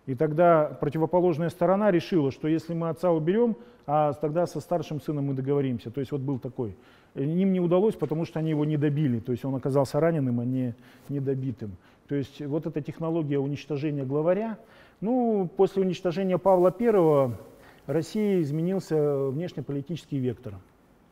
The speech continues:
Ну и все эти, эти террористы, которые всех там взрывали, это кто нарисован? У меня вот тест. Кто на картинке?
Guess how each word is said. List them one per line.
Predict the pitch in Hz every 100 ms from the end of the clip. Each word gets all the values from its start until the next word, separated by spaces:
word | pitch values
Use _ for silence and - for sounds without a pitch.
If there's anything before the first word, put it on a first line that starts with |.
| _ _ _ _ _ _ _ -
Ну | 170 165 262
и | 240
все | 262 233
эти, | 180
эти | 208 190
террористы, | 214 208 233 269 - 180
которые | 180 185 170 156 147 135 101 95 - _ _ _ _ _ _ _ _ _ _ _ _ _ _
всех | - 170
там | 160 151
взрывали, | 160 220 190
это | 160 175
кто | 240
нарисован? | 185 143 - 127 120
У |
меня | 127 127
вот | 113 - - -
тест. | 160 - - - _ _ _ _ _ _ _ _ _ _
Кто | 247
на | 269
картинке? | 226 220 262 226 175 104